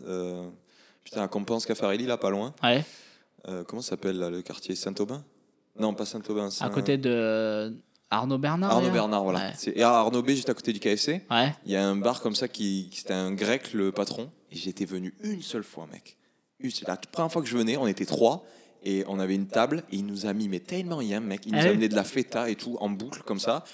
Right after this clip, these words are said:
Speaker 1: Il nous disait, ah, vous inquiétez pas, celle-là, vous la payez pas et tout. Oh là là, vous voulez quoi comme bouteille ? Vous voulez une bouteille de vin ? Et tout, c'était trop, c'était trop pas cher, le mec était trop gentil. Il nous filait de la feta gratos avec du pain toasté et tout. C'est, je me suis régalé, gars.
Speaker 2: Et aujourd'hui, bah, il est fermé.
Speaker 1: Et,
Speaker 2: Non,
Speaker 1: euh, non,
Speaker 2: mais putain, c'est
Speaker 1: euh,
Speaker 2: ouf.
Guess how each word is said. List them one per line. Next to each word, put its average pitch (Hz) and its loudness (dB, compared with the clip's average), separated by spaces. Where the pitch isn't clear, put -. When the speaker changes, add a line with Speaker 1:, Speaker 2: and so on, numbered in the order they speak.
Speaker 1:
Il 117 -12
nous 110 -8
disait, 107 -6
ah, 117 2
vous 104 -2
inquiétez 98 -10
pas, 92 -14
celle-là, 92 -12
vous 90 -14
la 87 -8
payez 87 -16
pas 92 -12
et - -18
tout. - -20
Oh 92 -10
là 82 -8
là, 92 -6
vous 95 -8
voulez 117 -4
quoi 110 -6
comme 92 -10
bouteille ? 92 -12
Vous 95 -12
voulez 110 -8
une 120 -6
bouteille 135 0
de 135 4
vin ? 170 0
Et - -2
tout, - -4
c'était - -2
trop, - 0
c'était - -4
trop - 0
pas 151 4
cher, 156 4
le 147 2
mec 127 -2
était - -6
trop 151 2
gentil. 143 0
Il 151 -2
nous 123 -2
filait 107 0
de 101 -2
la 101 2
feta 131 0
gratos 113 2
avec 110 2
du 104 -8
pain 131 -4
toasté 131 -2
et 110 -2
tout. 131 -4
C'est, 101 -10
je 95 -4
me 92 -4
suis 87 -8
régalé, 101 -2
gars. 90 -8
Speaker 2:
Et 139 6
aujourd'hui, 131 6
bah, 139 2
il 120 6
est 123 0
fermé. 98 -2
Speaker 1:
Et, 107 -2
Speaker 2:
Non, 110 4
Speaker 1:
euh, 120 6
non, - 0
Speaker 2:
mais 120 4
putain, 113 2
c'est 110 4
Speaker 1:
euh, 110 0
Speaker 2:
ouf. 107 -6